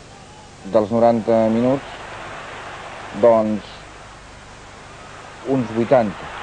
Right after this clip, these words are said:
Un xut d'en Maradona que incordia molt el, eh,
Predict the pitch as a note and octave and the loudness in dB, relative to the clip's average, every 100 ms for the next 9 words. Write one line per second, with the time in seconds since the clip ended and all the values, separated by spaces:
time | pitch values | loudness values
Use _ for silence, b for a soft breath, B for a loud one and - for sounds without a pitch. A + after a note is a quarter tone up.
0 | - A#2+ B2+ - F#3 F3+ C3 B2 A#2+ A2+ | -4 0 0 2 4 6 6 6 6 6
1 | B2 C3+ F3 F3+ C3+ - - - - - | 6 4 2 0 -4 -8 -8 -8 -8 -10
2 | - - - - - A#2 A#2 A#2+ A#2+ A#2+ | -10 -10 -12 -8 -4 -2 0 2 4 6
3 | A#2+ C3+ B2 A2 G#2 G#2 G2 F#2+ F#2+ F#2+ | 6 6 6 6 4 4 6 6 6 4